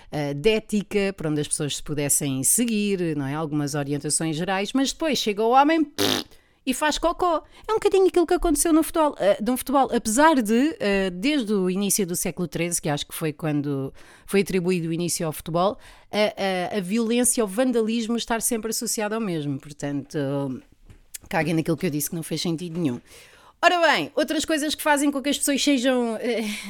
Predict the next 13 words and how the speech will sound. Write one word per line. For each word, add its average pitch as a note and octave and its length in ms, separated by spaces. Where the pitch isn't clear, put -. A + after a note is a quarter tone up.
não D4 160
posso D#4 220
dizer C4+ 160
estúpidas, A#3+ 640
não C3+ 120
é? E3 160
Ou E3+ 140
posso? C3+ 420
Não, A#2 300
não E4 160
vou. C#3 320
Hã? A3 320
Posso C4 420